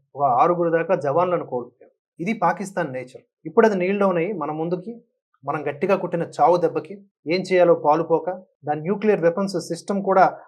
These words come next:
వాడడానికి అవకాశం లేకుండా మనం చేయడంతో ఈరోజు డ్రామాలు ఆడుతూ ఉంది.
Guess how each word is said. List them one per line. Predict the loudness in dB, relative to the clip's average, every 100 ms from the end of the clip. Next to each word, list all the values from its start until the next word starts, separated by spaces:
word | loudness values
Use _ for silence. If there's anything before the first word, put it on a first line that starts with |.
| -2
వాడడానికి | 4 6 6 4 6
అవకాశం | 4 4 2 2
లేకుండా | 0 0 -2
మనం | -2 -4 -6
చేయడంతో | -4 -2 -4 -6 -14 -16 _ _ -2
ఈరోజు | 0 0 2 0
డ్రామాలు | 2 2 2 0
ఆడుతూ | -2 -6
ఉంది. | -8 -10 -18